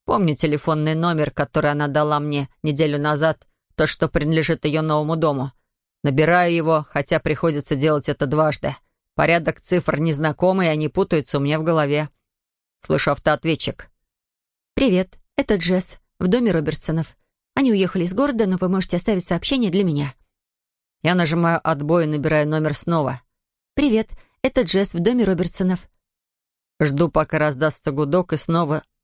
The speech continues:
обрываю звонок. Выключаю телефон. И только после этого произношу текст своего голосового сообщения. Те же слова я говорю ей каждый четверг.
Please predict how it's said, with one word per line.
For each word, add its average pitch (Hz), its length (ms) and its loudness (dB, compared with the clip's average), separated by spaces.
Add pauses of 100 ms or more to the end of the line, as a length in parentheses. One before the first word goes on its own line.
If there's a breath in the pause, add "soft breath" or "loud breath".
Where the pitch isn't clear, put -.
(120)
обрываю 151 480 0
звонок. 139 540 -4 (840)
Выключаю 165 540 0
телефон. 127 540 -6 (500)
И 190 60 0
только 165 480 0 (400)
после 170 280 0
этого 156 400 0
произношу 151 680 -2
текст - 500 -4 (260)
своего 180 480 0
голосового 143 560 0
сообщения. 131 720 -4 (840)
Те 165 220 2
же 151 260 0
слова 156 440 0
я 147 180 -2
говорю 147 320 -2
ей 143 180 -2
каждый 139 380 -4
четверг. - 600 -4